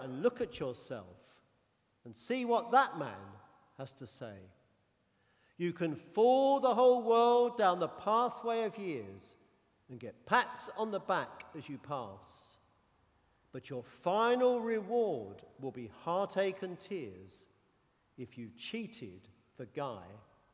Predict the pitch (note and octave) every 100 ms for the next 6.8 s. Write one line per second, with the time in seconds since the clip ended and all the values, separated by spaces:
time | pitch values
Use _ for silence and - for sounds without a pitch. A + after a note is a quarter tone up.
0 | _ - A2+ A2+ A2 A2+ F#2 F2+ F#2+ -
1 | _ _ _ _ _ _ _ _ _ _
2 | _ _ A2+ G#2 A#2+ G#2+ - - F#3+ F#3+
3 | G3 F#3 - C#3 - A2 G#2 F#2+ F3 F3
4 | E3+ E3 D#3 D3 - _ _ _ _ -
5 | A#2 G#2+ D#3+ D#3+ D#3+ C3+ C#3+ A#2+ A2+ G#2
6 | A2+ G#3 A3+ - - F#2 G2+